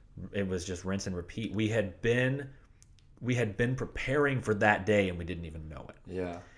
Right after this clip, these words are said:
Speaker 1: And so we had the, the confidence of some investors in Chicago. They said, "What's it gonna take?" And we gave them a number, and we were under, we were wrong. We needed even more. And the next time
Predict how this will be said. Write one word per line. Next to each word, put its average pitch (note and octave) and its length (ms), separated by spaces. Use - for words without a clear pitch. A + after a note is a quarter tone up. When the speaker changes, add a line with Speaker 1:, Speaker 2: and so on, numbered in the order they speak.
Speaker 1:
And F#2 240
so F#2+ 300
we F#2 180
had F2+ 380
the, E2+ 260
the F2+ 60
confidence G2+ 560
of F2+ 140
some F#2 120
investors F2+ 480
in E2+ 120
Chicago. A2 580
They F2 100
said, F2 200
"What's F2+ 180
it G2+ 60
gonna F#2 160
take?" G#2 420
And F2+ 80
we F2 80
gave F#2 160
them F#2 100
a F2+ 40
number, G2 340
and F2 160
we F2+ 100
were E2 220
under, F#2 260
we F#2 120
were F2 100
wrong. F#2+ 340
We F2 80
needed G2 220
even F#2+ 220
more. G2+ 240
And G2 180
the E2 60
next A2 180
time A#2+ 380